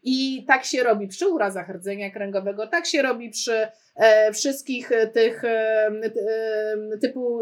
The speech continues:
Guillain-Barré, te, jakżeż to się nazywa, polineuropatie, tak? W takich sytuacjach, gdzie mamy chorobę, że stracił siłę i potem chce ją uzyskać. Ba, tak się robi po wyjęciu z gipsu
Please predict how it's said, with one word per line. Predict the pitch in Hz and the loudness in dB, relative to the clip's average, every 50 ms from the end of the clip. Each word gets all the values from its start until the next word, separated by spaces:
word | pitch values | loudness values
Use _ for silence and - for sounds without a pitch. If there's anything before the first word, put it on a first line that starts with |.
| 220 220 | -2 -2
Guillain-Barré, | 214 240 254 262 262 262 240 233 226 226 233 247 247 247 247 247 247 240 233 - | -2 -2 -2 -2 -2 -2 2 2 4 4 4 2 2 2 2 0 0 -2 -4 -2
te, | 247 240 233 233 233 240 220 220 214 233 | 2 2 4 4 4 4 2 2 0 -2
jakżeż | 254 233 226 233 220 - | -4 -4 -6 -6 -10 -10
to | 214 | -8
się | 208 214 | -8 -6
nazywa, | 208 196 196 202 208 202 | -6 -8 -4 -2 -2 2
polineuropatie, | - 302 285 277 269 254 240 226 220 220 220 269 254 262 262 254 233 220 | 4 4 4 4 4 2 4 4 4 4 4 2 2 2 2 -2 -4 0
tak? | 226 247 262 294 285 | 2 4 4 4 4
W | - | 2
takich | 311 302 - 330 - | -2 0 0 0 -2
sytuacjach, | - 262 269 262 262 277 - 302 285 277 | -4 -8 -6 -4 -4 -4 -4 -4 -8 -8
gdzie | 240 277 254 | -8 -10 -8
mamy | 247 240 254 247 | -8 -8 -8 -8
chorobę, | - 277 262 262 226 214 202 202 - _ _ _ _ _ | -6 -6 -4 -4 -2 -2 -4 -4 -6 _ _ _ _ _
że | - 170 202 185 | -8 -4 -4 -4
stracił | 190 - - 233 233 254 262 - 320 320 320 | -4 0 4 8 8 8 8 8 6 6 6
siłę | 320 - - 330 359 453 494 523 - _ _ _ _ | 6 4 4 6 6 6 4 2 -6 _ _ _ _
i | 277 254 | -6 -4
potem | 285 311 311 311 | -2 0 0 0
chce | 330 - - 302 | 0 0 -2 0
ją | 294 285 277 | 0 0 -2
uzyskać. | 254 262 254 226 185 - - 143 175 202 196 | -2 0 2 2 2 2 0 -6 -4 0 6
Ba, | 202 311 453 494 453 403 - | 8 10 10 10 10 6 2
tak | 269 269 277 | -2 -4 -2
się | - 330 294 | 0 -2 0
robi | 294 285 277 285 302 | 0 0 -2 -2 -2
po | 302 - 320 302 302 302 302 | -2 0 2 2 2 2 0
wyjęciu | 302 320 320 330 330 339 339 359 311 | 0 -2 -2 -4 -4 -2 -2 -4 -4
z | 320 320 330 | -4 -10 -12
gipsu | 587 - - - - 190 175 151 - | -14 -12 -10 -6 -4 -4 -4 -6 -8